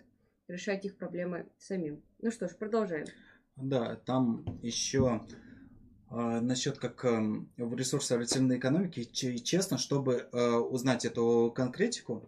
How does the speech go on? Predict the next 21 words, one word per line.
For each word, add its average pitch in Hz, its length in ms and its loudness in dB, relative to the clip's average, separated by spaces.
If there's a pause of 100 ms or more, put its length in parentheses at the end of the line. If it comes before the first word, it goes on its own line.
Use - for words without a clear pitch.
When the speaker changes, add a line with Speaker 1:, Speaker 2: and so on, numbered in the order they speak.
Speaker 2:
нужно, 143 400 2 (100)
э, 120 360 2 (480)
э, 113 380 -2 (540)
э, 110 320 -4
и 110 40 -6
пересмотреть 127 540 -2
н-, 123 360 0
на 120 140 0
кучу 143 440 0
всего 123 300 0
информации. 120 640 0
На 117 120 -4
самом 127 200 0
деле, 170 180 4
они 117 160 2
тут - 200 -4
очень - 200 -2
сильно 117 280 0
проигрывают 117 640 -2
по 123 220 2
пропаганде. 123 880 2